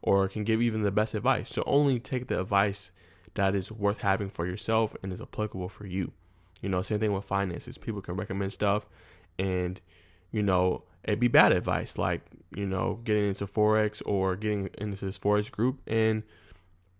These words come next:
you know, comes to find out the, the Forex group isn't good. You know what I'm saying? Not f-, saying Forex as an asset in general isn't good, but the Forex group you got in isn't good. So you have to be really careful that you only take advice that's worth having.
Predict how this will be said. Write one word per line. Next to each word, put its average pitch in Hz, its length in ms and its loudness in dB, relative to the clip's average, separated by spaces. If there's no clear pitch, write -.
you 113 80 2
know, 110 160 8
comes 117 240 2
to 107 60 -4
find 113 240 6
out 123 160 6
the, 101 80 0
the 110 120 0
Forex 113 320 4
group 117 160 2
isn't 117 220 0
good. 117 280 4
You - 80 -10
know 110 60 -2
what 104 60 0
I'm 98 60 -2
saying? 101 140 -2
Not 107 200 -2
f-, - 100 -6
saying 104 200 0
Forex 101 300 2
as 107 80 -10
an - 80 -6
asset 95 300 -2
in 98 100 -4
general 98 240 -2
isn't 98 220 -6
good, 95 280 -6
but 85 220 -2
the 104 60 -4
Forex 110 280 4
group 135 160 2
you 123 60 0
got 107 180 4
in 110 100 2
isn't 113 220 -2
good. 127 300 2
So 98 180 0
you 101 80 0
have 117 160 2
to 117 60 -4
be 107 80 -4
really 104 220 0
careful 101 340 -2
that 87 160 -4
you 80 100 -2
only 92 140 -2
take 95 180 -8
advice 95 420 -4
that's 92 220 -8
worth 90 220 -4
having. - 400 -8